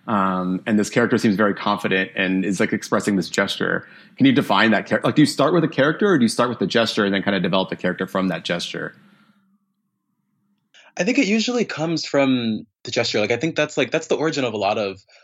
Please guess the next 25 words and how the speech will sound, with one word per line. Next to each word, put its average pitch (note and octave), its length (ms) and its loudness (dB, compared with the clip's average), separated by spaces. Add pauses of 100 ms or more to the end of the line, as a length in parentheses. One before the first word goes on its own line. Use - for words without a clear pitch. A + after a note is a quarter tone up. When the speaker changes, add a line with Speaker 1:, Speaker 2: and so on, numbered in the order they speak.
(160)
Speaker 2:
um, G2+ 440 -2 (140)
a A2 80 -6
lot G#2 260 0
of G#2 200 -4
the A2 80 -2
work F#2+ 200 -2
is - 100 -8
kind A2+ 140 -2
of G2+ 60 -2
thinking G#2 280 -2
about F#2+ 240 0
motion G2 360 -2
and F#2+ 100 -4
how F#2 180 -2
something F#2+ 520 -4
kind F#2+ 220 0
of, F2+ 280 -2 (360)
um, F#2 640 0 (360)
works G2+ 460 0
in G2+ 120 2
time. C3+ 500 2
And A2+ 100 4
then, A2+ 140 4
I A2 40 2
mean, A#2+ 300 0